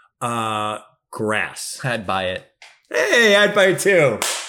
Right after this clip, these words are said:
Speaker 1: Nice.
Speaker 2: It's like a wheatgrass shot.
Speaker 1: Yeah, I agree. I would, I
Speaker 2: Like,
Speaker 1: would buy grass.
Speaker 2: the only reason I'm saying is 'cause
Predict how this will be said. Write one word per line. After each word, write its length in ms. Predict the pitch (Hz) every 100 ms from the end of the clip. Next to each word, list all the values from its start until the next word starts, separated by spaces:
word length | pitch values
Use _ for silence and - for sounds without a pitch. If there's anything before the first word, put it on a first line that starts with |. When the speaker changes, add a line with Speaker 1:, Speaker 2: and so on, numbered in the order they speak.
| -
Speaker 1:
Nice. 380 | 202 196 175 139
Speaker 2:
It's 100 | 190
like 140 | 214
a 20 | 214
wheatgrass 460 | 269 - 120 117
shot. 300 | - 117 107
Speaker 1:
Yeah, 160 | 262 269
I 140 | 196
agree. 420 | 190 214 254 131 -
I 140 | 170
would, 180 | 226 -
I 100 | 214
Speaker 2:
Like, 80 | 220
Speaker 1:
would 120 | 202
buy 140 | 214
grass. 240 | 214 208 175
Speaker 2:
the 100 | -
only 200 | 180 233
reason 240 | 240 208
I'm 20 |
saying 240 | 170 175 147
is 120 | 139
'cause 280 | 147 127